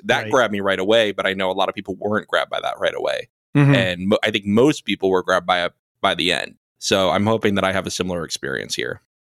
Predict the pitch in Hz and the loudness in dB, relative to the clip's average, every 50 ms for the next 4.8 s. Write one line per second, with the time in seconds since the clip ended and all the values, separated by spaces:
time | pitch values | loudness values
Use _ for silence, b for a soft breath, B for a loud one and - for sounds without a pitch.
0 | _ _ _ _ B B B B B B 220 208 208 196 180 170 - 180 175 180 | _ _ _ _ B B B B B B 2 2 4 2 2 2 2 2 4 4
1 | 190 202 214 214 208 190 - - - 139 127 127 123 120 120 117 - - 135 131 | 4 4 4 4 4 2 2 2 2 2 2 2 2 0 0 0 2 2 2 4
2 | 131 127 131 135 139 143 143 143 143 139 127 135 127 123 117 - - - - - | 4 4 4 4 4 4 4 4 2 2 2 2 2 0 0 -2 -2 -2 2 2
3 | 143 120 113 110 117 123 - - 131 - - 120 117 113 - 123 139 135 131 123 | 4 4 4 2 0 -2 -6 -10 -8 -4 -2 0 0 0 0 2 2 2 2 2
4 | 123 120 117 123 110 - 120 110 107 107 110 110 110 - - - | 0 0 -2 -4 -4 0 0 2 2 2 0 -2 -4 -4 -8 -8